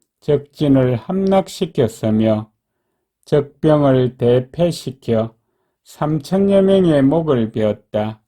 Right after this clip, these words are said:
김유신이 세 사람의 시신을 거두어 옷을 벗어 덮어주고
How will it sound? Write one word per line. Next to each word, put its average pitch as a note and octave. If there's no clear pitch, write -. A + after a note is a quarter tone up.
김유신이 D3+
세 C3+
사람의 E3
시신을 C#3+
거두어 A2
옷을 D#3
벗어 C3+
덮어주고 A2+